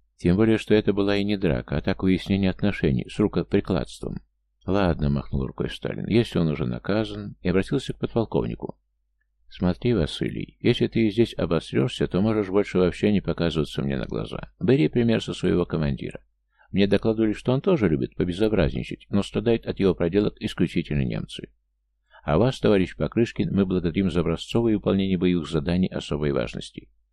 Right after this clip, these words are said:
Есть мнение, что вам пора присвоить очередное воинское звание гвардии майор". "Служу Советскому Союзу, товарищ Верховный Главнокомандующий", ответил товарищу Сталину гвардии майор Покрышкин, который еще полтора месяца назад был старшим лейтенантом. "Благодарю за доверие".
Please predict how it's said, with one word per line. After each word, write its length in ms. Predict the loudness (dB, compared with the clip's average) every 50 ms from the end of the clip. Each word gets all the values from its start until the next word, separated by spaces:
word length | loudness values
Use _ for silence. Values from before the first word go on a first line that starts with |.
| _ _ _ _
Есть 240 | 2 2 2 4 2
мнение, 320 | 2 2 4 4 2 0
что 220 | -2 0 2 2 2
вам 140 | 2 2 0
пора 220 | 0 0 0 0
присвоить 460 | -2 -2 -4 2 2 2 2 2 -2
очередное 500 | -8 -4 -2 0 0 0 0 2 2 2 4
воинское 400 | 4 2 2 0 0 0 0 0
звание 420 | 2 2 2 4 4 2 0 0
гвардии 400 | 0 0 2 2 2 2 0 0
майор". 460 | 2 2 2 2 0 0 -2 -2 -6 -8 _ _ _ _ _ _ _ _ _ _ _ _ _ _ _ _ _ _ _ _ _ _
"Служу 300 | 0 0 2 2 2 2
Советскому 480 | 4 4 4 4 4 2 2 2 2
Союзу, 460 | 2 2 2 2 2 2 0 -2 -4
товарищ 280 | 0 0 2 2 0 0
Верховный 480 | -4 -4 -4 0 2 2 4 4 4 2
Главнокомандующий", 920 | 2 2 2 2 2 0 0 0 2 2 2 2 0 -2 -4 -4 -6 -6
ответил 300 | -6 -6 -4 -4 -6 -6
товарищу 440 | -2 0 0 0 0 -2 -6 -12 -12 -14
Сталину 420 | -4 -2 -2 0 0 -2 -4 -4 -6 _ _ _ _ _
гвардии 340 | 0 2 2 2 2 2 2
майор 260 | 4 4 4 2 0
Покрышкин, 680 | 0 -4 -4 -4 -2 -2 -2 -2 -2 -4 -6 -6 -6 -4
который 220 | -4 -2 -2 -2
еще 180 | -2 -2 -4 -6
полтора 300 | -6 -4 -4 -2 0 0
месяца 300 | 0 -2 -4 -6 -6 -4
назад 280 | -4 0 0 0 0 -2 -10 -16 -4
был 140 | -2 -2 -2
старшим 440 | -2 -2 0 0 0 0 0 -2 -2
лейтенантом. 560 | -2 -2 -2 -2 -2 -2 -2 -4 -8 -12 -12 -18 _ _ -4
"Благодарю 420 | -2 0 0 2 2 4 4 4
за 140 | 2 2 0
доверие". 500 | 2 2 2 4 2 0 -2 -6 -8 -10